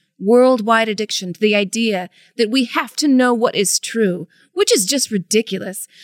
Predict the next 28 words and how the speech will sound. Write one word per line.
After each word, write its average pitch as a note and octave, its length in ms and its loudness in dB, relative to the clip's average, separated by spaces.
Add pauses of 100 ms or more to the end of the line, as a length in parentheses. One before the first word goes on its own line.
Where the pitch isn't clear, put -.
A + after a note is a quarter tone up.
(100)
because D4+ 280 2
most F4 320 2
of E4 100 -2
us D#4+ 180 0
are D4+ 120 -4
killing E4+ 500 -2
ourselves A3 480 -2
with A3+ 120 -2
what A#3 200 0
we C#4 160 -8
think C4+ 380 -6
is C4 180 -8
true. C#4 540 0 (460)
So F4 120 -2
the F#4 80 -2
question G#4 480 -4
is, D#4+ 180 -8 (300)
why C4 480 -4
do E4 80 -6
you D#4 180 -2
want C4+ 380 -4 (300)
truth D#4+ 500 -6
to C4+ 100 -8
begin D#4+ 440 -6
with?" - 400 -6 (440)
I D#4+ 220 0
want D4+ 300 -2
truth G3 420 -2